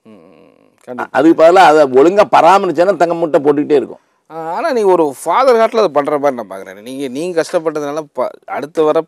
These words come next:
Speaker 1: பசங்களுக்கு கஷ்டப்படக்கூடாது, அந்த, அந்த ஒரு ஹார்ட்ல நீங்க நிறைய விஷயங்கள் பண்ணியிருக்கிற மாதிரி எனக்கு ஒரு
Speaker 2: பவுல் சொல்றாரு, உங்களுக்கு அநேக உபாத்தியர்கள் உண்டு, தகப்பன்மார்கள் கொஞ்சம்னுட்டு.
Speaker 1: ம், ம்.
Speaker 2: நான் என்னுடைய சகோதரர்களுக்கு சொல்ற ஒரே வார்த்தை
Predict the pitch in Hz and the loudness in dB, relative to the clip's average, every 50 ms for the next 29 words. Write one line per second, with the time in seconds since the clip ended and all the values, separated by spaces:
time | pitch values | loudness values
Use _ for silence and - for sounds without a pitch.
0 | _ 143 135 - 156 156 156 156 147 139 - _ - 135 - - 139 127 135 135 | _ -6 -6 -6 -6 -8 -8 -8 -8 -8 -8 _ -6 -6 -6 -6 -6 -4 -4 -4
1 | 127 117 120 120 120 120 120 110 - - 110 123 139 180 202 202 170 156 165 190 | -4 -4 -6 -8 -8 -8 -10 -12 -12 -12 -14 -14 -12 -10 -6 -6 -4 -4 -4 -2
2 | 214 220 208 190 175 185 190 147 202 196 175 170 160 139 139 139 147 147 143 - | 0 2 2 4 2 2 0 0 -4 -6 -6 -6 -4 -4 -2 -2 -2 -2 -2 -4
3 | 165 147 151 147 - 131 127 139 135 123 131 131 127 143 175 233 262 135 135 147 | -8 -8 -8 -8 -8 -8 -8 -8 -8 -8 -10 -8 -6 -4 -4 -4 -4 -4 -4 -4
4 | 180 208 185 180 175 165 147 147 135 127 117 117 110 95 98 117 147 160 165 165 | -4 -4 -2 0 2 2 2 2 2 0 -2 -4 -4 -2 0 4 4 6 6 8
5 | 165 165 147 - 135 127 127 131 135 131 131 127 139 151 143 123 120 127 123 123 | 6 6 4 4 2 2 4 4 4 4 6 6 4 4 4 2 2 2 2 2
6 | 123 120 98 101 107 113 123 135 147 165 175 170 151 123 107 120 131 147 160 127 | 2 2 2 2 2 2 2 4 4 4 4 4 4 4 4 4 4 4 4 2
7 | - - 156 143 135 131 120 113 110 110 127 - - 123 110 107 123 - - 131 | 0 0 0 2 2 2 0 -2 -2 -4 -6 -4 -2 -4 -4 -4 -6 -6 -6 -6
8 | 131 127 123 120 123 127 117 - 107 95 92 95 92 87 85 - _ _ _ _ | -2 -2 -2 0 0 -2 -4 -4 -6 -8 -8 -10 -14 -14 -16 -20 _ _ _ _
9 | _ _ _ - 127 110 95 101 98 92 - _ _ _ _ _ _ _ _ _ | _ _ _ -16 -16 -16 -16 -20 -20 -20 -20 _ _ _ _ _ _ _ _ _
10 | _ _ - 95 107 120 135 139 135 131 131 131 135 131 123 - 117 110 117 135 | _ _ -6 -2 0 2 2 2 2 0 0 2 2 2 2 2 0 0 2 2
11 | 139 147 147 147 143 135 110 120 120 110 117 113 107 104 107 110 110 123 131 143 | 2 2 2 0 -2 -2 -2 -2 -2 -2 -2 -2 -2 -2 -2 0 2 2 4 4
12 | 147 151 131 123 120 113 - 113 | 4 4 4 2 2 0 -4 -6